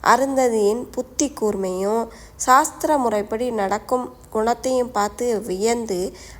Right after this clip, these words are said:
அருந்ததியையும் வசிஷ்டரையும் ஆசீர்வாதம் செய்றாரு. இந்த மாதிரி சாஸ்திரத்திலேயே பார்த்தீங்கன்னா, இந்த நான்கு காய்கறிகளை கண்டிப்பா அமாவாசை நாட்கள்ல நீங்க வந்து சமைங்க அப்படின்னு சொல்லியிருக்காங்க. வீடியோ பயனுள்ளதா இருந்துச்சுன்னா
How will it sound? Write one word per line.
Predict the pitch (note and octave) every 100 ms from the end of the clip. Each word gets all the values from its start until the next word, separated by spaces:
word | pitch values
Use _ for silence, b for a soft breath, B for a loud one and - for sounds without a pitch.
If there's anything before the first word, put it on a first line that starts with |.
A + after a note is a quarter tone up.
| -
அருந்ததியையும் | A3 B3 C4 A#3+ G3+ F#3+ F#3 G3 A3+
வசிஷ்டரையும் | G3+ F#3+ E3+ - - G#3+ F3 F#3
ஆசீர்வாதம் | G#3+ G3 A3+ C4+ A3+ F3 F3+ A#3+
செய்றாரு. | G3 F3+ F#3 F3+ F3+ F3+ B B B B B -
இந்த | A#3 B3
மாதிரி | A#3+ C4 G#3 A3+ -
சாஸ்திரத்திலேயே | A3+ B3+ D4+ - C4+ C4 G3+ F#3+ G#3+
பார்த்தீங்கன்னா, | A3 F#3+ F#3 E3+ F#3 F#3+ B3 B B B -
இந்த | G#3+
நான்கு | G#3 G3+ A#3+ D#4+ F#4+ F4 C#4 -
காய்கறிகளை | G#3+ G#3+ G3+ F#3+ F#3 A3+
கண்டிப்பா | C4 F#3+ F#3+ G3+ G3+ C4
அமாவாசை | C4 - G#3 G#3+ G#3+ G#3
நாட்கள்ல | F#3 F#3 F3 - F#3 F#3 D#4 B B B -
நீங்க | G#3 G3+
வந்து | F#3+ G3 G#3 D4+ -
சமைங்க | F#3 F#3+ G3 F#3+
அப்படின்னு | F#3+ F3 G3+ G3+ G#3+
சொல்லியிருக்காங்க. | F#3 E3+ F#3 F3+ F3+ F3+ F3+ - B B B B
வீடியோ | - D4 F4+ F#4 F4
பயனுள்ளதா | B3 A3 B3 B3+ B3+ B3
இருந்துச்சுன்னா | G#3+ G3+ G#3+ G3+ F3+ G#3 A#3+